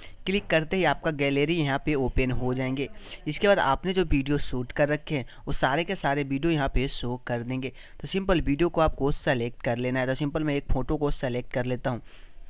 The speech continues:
इसके बाद इसे हम done करते हैं। तो आप देख सकते हैं हमारा video कुछ इस type का है। इसके बाद आपको यहाँ पे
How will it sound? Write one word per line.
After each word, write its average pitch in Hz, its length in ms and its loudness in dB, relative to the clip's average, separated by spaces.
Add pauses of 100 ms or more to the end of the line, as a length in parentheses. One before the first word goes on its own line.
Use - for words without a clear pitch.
(220)
इसके 165 220 -2
बाद 190 120 4
इसे 180 180 -2
हम 139 260 0
done 120 220 -2
करते 120 320 -2
हैं। 135 180 -6 (600)
तो - 140 -2
आप 147 60 4
देख 165 220 0
सकते 165 180 -4
हैं 147 80 2
हमारा 135 200 2
video 139 280 0
कुछ - 280 -4
इस 143 160 -4
type 117 260 0
का 131 100 0
है। 139 140 0 (440)
इसके 160 200 -2
बाद 208 120 6
आपको 180 220 0
यहाँ 156 220 2
पे 131 200 -2